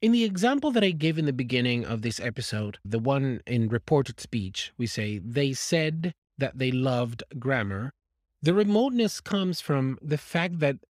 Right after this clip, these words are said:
this is a report of what some other people originally said. It is indirect,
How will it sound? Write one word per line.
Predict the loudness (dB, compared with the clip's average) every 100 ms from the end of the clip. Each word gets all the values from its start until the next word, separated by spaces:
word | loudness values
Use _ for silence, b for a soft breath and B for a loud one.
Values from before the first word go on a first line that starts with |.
| _ b -6
this | 0 2
is | 2 0
a | 0
report | 0 -2 0 2 2
of | 0 -4 -2
what | -4
some | -4 0 2 2
other | 2 -2 -2
people | 0 -2 0 -2 2
originally | 0 0 0 0 -2
said. | -2 0 0 0 -6 -12 0
It | 2
is | 4 0 -2 -2
indirect, | 2 2 4 2 0 -4 -14 -20